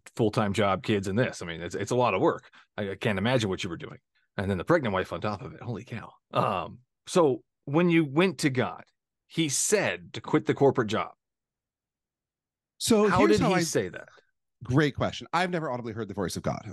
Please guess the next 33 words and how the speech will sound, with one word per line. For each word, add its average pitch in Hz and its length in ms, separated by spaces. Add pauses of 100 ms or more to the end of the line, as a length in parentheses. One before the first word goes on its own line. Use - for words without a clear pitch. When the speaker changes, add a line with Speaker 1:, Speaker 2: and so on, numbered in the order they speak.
Speaker 2:
Uh, 139 240
Speaker 1:
Okay. 101 140
Speaker 2:
not 117 180
never, 80 280
virtually 143 300
never. 80 240 (380)
And 143 420
Speaker 1:
Hmm. 135 60
Speaker 2:
some 202 160
people 180 180
have 139 200
that 131 120
gift. 127 180
Speaker 1:
<laughs> - 40
Speaker 2:
I 110 80
don't. 104 260 (320)
Okay. 98 200
Speaker 1:
Uh-huh. - 640
Speaker 2:
There's 190 240
one 233 800
time, 165 380
one 175 400
time, 185 220
that's 123 180
a - 40
separate 120 240
story. 92 300 (280)
Uh, 110 40
it 131 80
was 117 120
Speaker 1:
Yeah. 123 100
Speaker 2:
actually 127 240
right 127 420